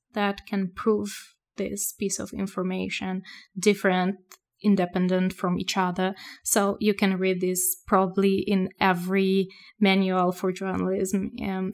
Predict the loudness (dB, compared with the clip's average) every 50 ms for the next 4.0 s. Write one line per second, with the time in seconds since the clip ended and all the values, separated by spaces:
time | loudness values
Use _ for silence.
0 | -8 -8 -6 -4 -2 -2 -2 -4 -6 -10 _ -10 -10 -10 -6 0 4 4 6 4
1 | 4 2 4 6 6 8 6 6 4 2 0 0 -2 -2 -2 0 0 2 2 0
2 | 0 -2 0 0 0 2 2 0 0 0 0 0 -2 -4 -4 -4 -4 -4 -4 -4
3 | -4 -4 -2 -2 -2 -2 -4 -6 -10 -10 -8 -2 0 0 2 2 0 -2 -6 -12